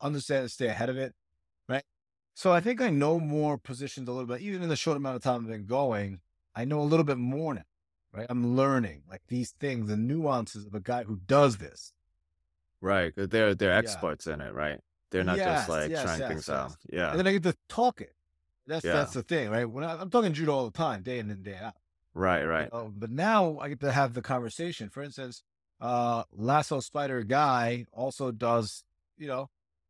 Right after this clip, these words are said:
Speaker 1: De La Riva sometimes, right?
Speaker 2: Mm-hmm.
Speaker 1: So De La Riva sleeve, De La Riva spider, whatever, these combinations. Like, when do you go, right? Lasso the spider guard.
Speaker 2: Right.
Speaker 1: Right? It's like, oh, when the guy crouches down and connects knee to elbow, then you can switch.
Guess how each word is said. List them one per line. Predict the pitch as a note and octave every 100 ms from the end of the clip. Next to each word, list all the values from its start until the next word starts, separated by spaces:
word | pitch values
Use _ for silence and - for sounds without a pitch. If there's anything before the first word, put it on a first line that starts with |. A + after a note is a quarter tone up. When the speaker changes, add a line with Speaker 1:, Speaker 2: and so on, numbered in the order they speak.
| _ _ _ _ _ A2
Speaker 1:
De | D#3+
La |
Riva | F3+ F#3 -
sometimes, | - A#2 G#2 E2+ - - G#2+
right? | G#2+
Speaker 2:
Mm-hmm. | G#2+
Speaker 1:
So | G2
De | F#2+ C3
La |
Riva | B2 B2 A2+
sleeve, | - B2 A#2+ A2+
De | B2
La |
Riva | A2 A#2 A2+
spider, | - A#2 A#2 A2+
whatever, | A#2+ A2
these | G#2 A#2 -
combinations. | C#3 B2+ B2+ B2 F2+ E2+
Like, | A2+
when | C#3+ G#3+
do | A3
you |
go, | D#3+ F3+ C#3 G2+ _ _ _ _
right? | A#2 C#3+ D3 _ _ -
Lasso | B2+ B2+ A#2+
the | A2+
spider | - A2 F2
guard. | D#2 D2 _ _ _ _ _ _ _ _
Speaker 2:
Right. | G2 G2 E2 -
Speaker 1:
Right? | B2
It's | D3+
like, | E3
oh, | F#3 E3
when | C#3+
the | B2+
guy | C3+
crouches | B2 C#3 C3 B2 A2+
down | C3
and | A#2+
connects | B2 A#2 B2
knee | B2
to | A2
elbow, | A#2+ B2 C#3
then | B2+ A#2+
you | A2
can | G2
switch. | - A2+